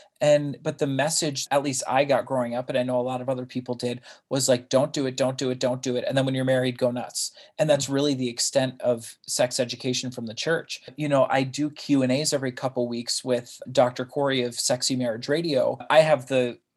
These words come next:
Speaker 1: I guess, blessing and curse of seeing all the questions that come in for him, 'cause I kind of filter them, send them over to him, he answers them, and then I post them.
Speaker 2: And, and
Speaker 1: And
Speaker 2: these are, I'm sorry, these are coming from married Christians, right?
Speaker 1: Yes,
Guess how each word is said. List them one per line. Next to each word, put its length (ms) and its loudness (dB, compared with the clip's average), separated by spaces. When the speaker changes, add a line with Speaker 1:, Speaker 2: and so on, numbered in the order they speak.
Speaker 1:
I 100 2
guess, 220 0
blessing 460 0
and 80 -8
curse 200 -4
of 120 -6
seeing 320 0
all 120 2
the 80 -6
questions 540 0
that 220 -2
come 160 -4
in 140 -2
for 180 0
him, 220 -2
'cause 100 0
I 60 8
kind 160 4
of 80 2
filter 240 0
them, 100 -4
send 240 0
them 100 -2
over 160 0
to 80 -2
him, 160 -2
he 240 -4
answers 340 -4
them, 180 2
and 80 -4
then 100 -2
I 80 -2
post 320 0
them. 200 -2
Speaker 2:
And, 140 2
and 240 2
Speaker 1:
And 80 0
Speaker 2:
these 260 4
are, 180 2
I'm 180 -4
sorry, 300 -2
these 240 0
are 40 0
coming 280 0
from 560 -2
married 560 0
Christians, 640 -6
right? 220 -2
Speaker 1:
Yes, 400 2